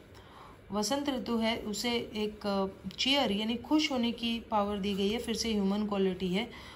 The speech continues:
और, अ, इसे, इसलिए ये figure of speech personification है। It made him whistle, it made him sing। तो उस, अ,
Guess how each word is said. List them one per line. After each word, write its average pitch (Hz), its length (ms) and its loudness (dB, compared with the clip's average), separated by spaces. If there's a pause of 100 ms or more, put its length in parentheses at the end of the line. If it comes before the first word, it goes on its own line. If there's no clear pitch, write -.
(220)
और, 208 360 2
अ, 208 320 0
इसे, 220 540 -2
इसलिए 214 520 0
ये - 20 0
figure 208 380 0
of 190 100 -4
speech 254 320 -6
personification 196 800 -2
है। 190 400 2 (540)
It 226 120 0
made 247 220 0
him 294 200 2
whistle, 262 460 -2
it 196 60 -6
made 220 200 0
him 214 240 2
sing। 180 200 0 (280)
तो 247 100 0
उस, 262 440 -4 (560)
अ, 196 440 0